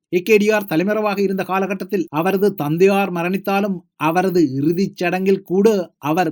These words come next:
கலந்து கொள்ள முடியாத ஒரு தலைமறைவு வாழ்க்கை அவருக்கு இருந்தது. இந்த காலகட்டத்தில் பல்லாயிரக்கணக்கான சிங்கள இளையோர் ஐக்கிய தேசிய கட்சியின் அரசாங்கத்தால் படுகொலை செய்யப்பட,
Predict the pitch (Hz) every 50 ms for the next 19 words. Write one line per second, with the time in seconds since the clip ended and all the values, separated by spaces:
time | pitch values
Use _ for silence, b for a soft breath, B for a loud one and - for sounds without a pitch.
0 | - _ - 127 131 143 160 180 190 170 190 190 190 196 190 180 180 180 190 196
1 | 190 185 190 196 208 185 185 175 160 - - 156 147 147 170 185 190 190 190 185
2 | 190 185 190 185 156 143 143 151 170 190 - - 226 214 196 190 190 220 220 208
3 | 202 220 202 196 196 190 156 147 - _ _ _ _ _ - 160 160 165 160 -
4 | 147 156 156 151 151 151 156 156 - 165 165 165 160 - _ 127 117 127 143 151
5 | 165 165 165 165 160 - 160 160 156 - - 160 160 160 165 151 - - 143 151
6 | 156 156 165 165 156 131 131 139 151 165 190 180 - - - 127 - - 196 208
7 | 208 190 196 214 208 190 208 196 - 214 214 185 147 151 151 156 - 196 196 202
8 | 202 208 202 - 196 202 196 196 - 180 185 202 202 214 202 190 - 196 196 190
9 | 202 190 - 180 185